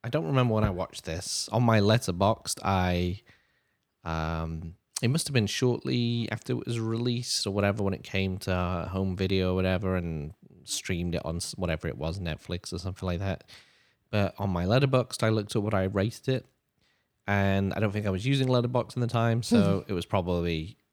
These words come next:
Speaker 1: rating in hindsight.
Speaker 2: Oh, okay.
Speaker 1: Um, and I gave it four out of five stars.
Speaker 2: Mm,
Speaker 1: So,
Speaker 2: okay.
Speaker 1: and I marked that I read it. Uh, I marked that I watched it again tonight, and I'd probably list it at four stars again.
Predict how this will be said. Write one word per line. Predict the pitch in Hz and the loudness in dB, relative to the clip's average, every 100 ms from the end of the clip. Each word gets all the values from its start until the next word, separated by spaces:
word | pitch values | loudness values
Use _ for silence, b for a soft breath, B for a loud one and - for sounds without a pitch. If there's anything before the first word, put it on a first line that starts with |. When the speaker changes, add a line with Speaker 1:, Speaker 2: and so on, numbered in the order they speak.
| - | -8
Speaker 1:
rating | 92 87 92 | -6 -6 -8
in | 57 | -8
hindsight. | - 160 160 - 104 180 _ _ _ - | -2 0 2 2 2 0 _ _ _ -12
Speaker 2:
Oh, | - 101 196 185 | -8 -6 -6 -8
okay. | 185 | -10
Speaker 1:
Um, | 135 95 92 90 90 90 85 104 - _ _ _ _ - | -4 -2 0 0 -2 -2 -6 -8 -14 _ _ _ _ -2
and | 127 | 2
I | 123 | 4
gave | 107 104 | 4 0
it | 101 90 | -2 -4
four | 87 78 | -4 -2
out | 73 | -4
of | 80 | -8
five | - 76 | -8 -8
stars. | - 180 104 76 - - _ _ _ _ _ - | -2 0 -2 -4 -14 -20 _ _ _ _ _ -10
Speaker 2:
Mm, | 277 202 151 _ | -6 -4 -6 _
Speaker 1:
So, | - - 98 | -6 -2 0
Speaker 2:
okay. | 90 101 117 | 2 0 0
Speaker 1:
and | - 170 165 | 2 2 2
I | 156 107 104 123 B B B B _ - 110 | 0 0 -2 -4 B B B B _ -20 -16
marked | 107 95 85 - | -4 -2 -2 -4
that | - | -6
I | 85 | -4
read | 76 78 | -2 -2
it. | 90 - _ _ _ - | -4 -8 _ _ _ -6
Uh, | 98 92 | -2 -2
I | - 98 - | -4 -6 -2
marked | 135 120 - | 2 2 2
that | 104 | 2
I | 107 | 2
watched | 98 - - | 0 -2 -2
it | 73 | -2
again | 92 90 | -2 -4
tonight, | - 90 107 131 131 - _ | -4 -2 2 2 0 -6 _
and | - 92 92 92 92 b b b b - | -8 -4 -4 -2 -4 b b b b -12
I'd | 285 | 0
probably | 233 175 131 | 2 6 6
list | 107 - | 4 2
it | - | -2
at | 101 | -4
four | - 85 78 | -2 -2 -2
stars | - 85 85 | -2 -4 -2
again. | 95 101 98 104 | 0 0 0 -4